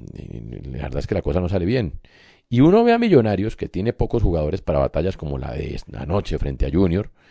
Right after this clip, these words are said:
y uno encuentra que, eh, bueno, vamos a ver, lo-, los golpes no son culpa del cuerpo médico, pero las recuperaciones sí.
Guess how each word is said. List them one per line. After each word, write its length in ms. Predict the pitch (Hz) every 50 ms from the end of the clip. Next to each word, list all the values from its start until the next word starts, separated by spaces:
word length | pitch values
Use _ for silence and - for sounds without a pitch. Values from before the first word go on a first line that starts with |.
| _ - - - _ _ -
y 120 | - 80
uno 140 | 82 87 113
encuentra 400 | 113 - 123 113 92 - - -
que, 280 | - 90 76 64 - _ _ _ _ _ _ _ _ _ _
eh, 520 | - - 76 71 67 65 64 60 57 60 - -
bueno, 220 | 71 73 - - - - -
vamos 260 | - 76 85 90 78
a 80 | 80 69
ver, 160 | 76 78 67
lo-, 140 | 64 64 -
los 180 | - 78 80 80
golpes 260 | 92 120 113 - 120
no 120 | 117 113
son 140 | 107 120 104
culpa 380 | _ - 123 127 - - 107 101
del 140 | 87 71
cuerpo 300 | - 87 87 - - 101
médico, 340 | 117 113 87 76 69 - 76
pero 160 | - - 82
las 80 | 80 73
recuperaciones 720 | 71 69 - 69 - 73 - 67 - - 80 80 92 90
sí. 240 | - - 101 71 -